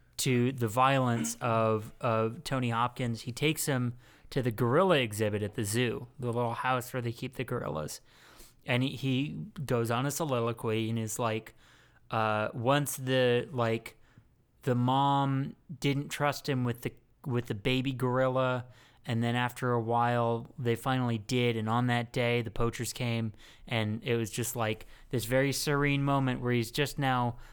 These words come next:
holding this baby thing, and then bang, bang, it's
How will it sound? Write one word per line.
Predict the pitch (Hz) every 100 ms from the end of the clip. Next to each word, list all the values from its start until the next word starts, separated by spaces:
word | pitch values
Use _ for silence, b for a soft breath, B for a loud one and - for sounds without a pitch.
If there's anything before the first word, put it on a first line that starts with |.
| b
holding | - 147 143 139
this | 135
baby | 120 139 131
thing, | 123 123 117
and | 117
then | 113
bang, | 107 131 135
bang, | 139 165 143 107
it's | 107 -